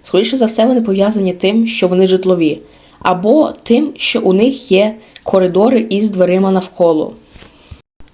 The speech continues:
Про такі рівні сьогодні піде тема. Не будемо затягувати резину, починаємо. Рівень п'ять. Складність виживання.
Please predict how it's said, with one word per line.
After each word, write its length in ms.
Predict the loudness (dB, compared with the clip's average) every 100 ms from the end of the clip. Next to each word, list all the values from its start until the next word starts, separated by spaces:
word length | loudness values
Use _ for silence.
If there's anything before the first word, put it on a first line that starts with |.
| _
Про 120 | -2
такі 260 | -2 -4 0
рівні 280 | 0 0
сьогодні 380 | -2 0 0 0
піде 220 | -2 -4
тема. 400 | -4 -2 -2 -4 -8 -16 _
Не 100 | -4
будемо 300 | 0 0 0
затягувати 560 | -2 0 0 -2 0 0
резину, 460 | 0 2 2 0 -4 -4
починаємо. 680 | -4 -2 -4 -4 -4 -6 -10 -16 _ _ _ _ _ _ _ _ -20 -20 -20 _
Рівень 340 | -4 0 2 2
п'ять. 360 | 0 -2 -6 -16 -20 -18
Складність 480 | -8 -2 -2 -2 -2
виживання. 600 | -2 0 0 -2 -4